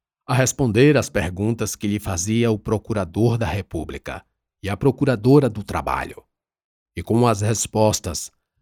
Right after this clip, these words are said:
lágrimas vinham a reboque, pois era inevitável a lembrança. Memória essa que já se contou aqui e que é despiciendo reiterar.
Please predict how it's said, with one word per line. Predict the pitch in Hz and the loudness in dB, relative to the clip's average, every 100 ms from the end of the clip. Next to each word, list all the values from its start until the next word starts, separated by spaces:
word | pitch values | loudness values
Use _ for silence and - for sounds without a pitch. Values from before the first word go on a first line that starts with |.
| _ | _
lágrimas | 101 123 120 120 120 104 95 | -2 -2 0 -2 -2 -2 -6
vinham | 90 117 123 123 120 | -4 0 0 0 -2
a | 110 | -2
reboque, | 95 107 90 78 - - - - _ _ _ _ | -2 -4 -6 -8 -8 -14 -20 -20 _ _ _ _
pois | 110 131 | 0 2
era | 135 | 4
inevitável | 131 123 120 123 135 127 104 | 2 2 0 2 2 2 0
a | 95 | -2
lembrança. | 87 80 76 76 71 - - - _ _ _ _ | -4 -8 -8 -8 -8 -8 -12 -18 _ _ _ _
Memória | - 110 107 123 127 117 - _ | -4 -2 2 4 6 4 0 _
essa | 120 120 113 107 95 - _ _ | -2 0 -2 -4 -8 -14 _ _
que | - | -4
já | 110 135 | 2 2
se | - | 0
contou | - 143 120 139 143 120 | 0 0 4 6 6 4
aqui | - - 90 69 _ _ _ _ _ | -2 -6 -8 -10 _ _ _ _ _
e | 95 95 | -8 -6
que | - 127 127 | -2 0 2
é | 139 | 0
despiciendo | 123 127 - - 143 - 120 135 135 123 | 0 -2 -2 -4 -6 -4 0 2 2 0
reiterar. | 92 120 123 - 110 95 71 - - | 0 -2 -2 -4 -2 -2 -6 -8 -12